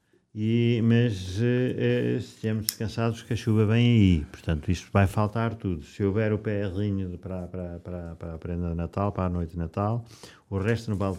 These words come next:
vai faltar. Não vai, dizem que não vai faltar nem, nem, nem chuva, nem frio. Vai faltar uma coisa, mas isto, as histórias são outras. Vai faltar lugar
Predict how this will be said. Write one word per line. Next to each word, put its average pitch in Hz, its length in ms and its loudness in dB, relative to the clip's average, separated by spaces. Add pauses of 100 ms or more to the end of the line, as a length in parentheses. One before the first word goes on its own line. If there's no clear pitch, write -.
vai 90 220 -4
faltar. 78 420 -8
Não 73 120 -10
vai, 85 220 -6
dizem 82 420 -2
que 76 80 -10
não 85 100 -4
vai 80 300 -6
faltar 78 500 -10 (140)
nem, 76 260 -12 (720)
nem, 78 400 -10 (600)
nem 78 220 -14
chuva, 131 680 4 (340)
nem 110 220 2
frio. 82 440 -4 (360)
Vai 117 220 2
faltar 120 640 0 (680)
uma 151 280 0
coisa, 82 560 -8
mas 90 400 0
isto, 117 640 2
as 104 80 -2
histórias 113 400 0
são 107 180 0
outras. 95 420 -4 (400)
Vai 95 160 -6
faltar 110 480 0
lugar 110 500 4